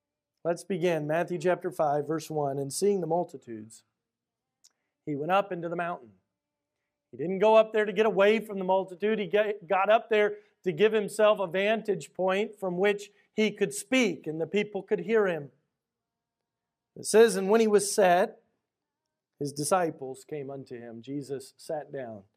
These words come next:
I am gonna stand up to teach you tonight, since that's more common in our culture that the teacher stands up. But it,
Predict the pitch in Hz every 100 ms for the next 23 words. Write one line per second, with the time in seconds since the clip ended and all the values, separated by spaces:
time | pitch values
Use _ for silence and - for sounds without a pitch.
0 | _ _ _ - 175 190 190 175 139 -
1 | - 175 170 165 127 135 _ 135 - 160
2 | 160 143 135 127 123 147 - 139 110 147
3 | 147 143 131 131 _ _ _ - 165 165
4 | 147 139 160 156 147 139 - 156 143 143
5 | 139 196 196 165 147 190 175 175 143 175
6 | 262 208 202